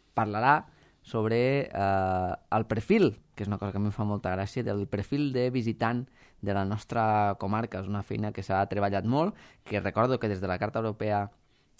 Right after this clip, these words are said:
del Turisme Sostenible, des d'Europarc, ens van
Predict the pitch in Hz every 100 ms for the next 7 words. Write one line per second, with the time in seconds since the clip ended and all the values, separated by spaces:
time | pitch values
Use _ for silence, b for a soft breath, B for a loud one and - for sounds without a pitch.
0 | _ 131 117 110 107 110 104 104 - 104
1 | 107 127 104 104 101 98 - 120 - 104
2 | 101 104 113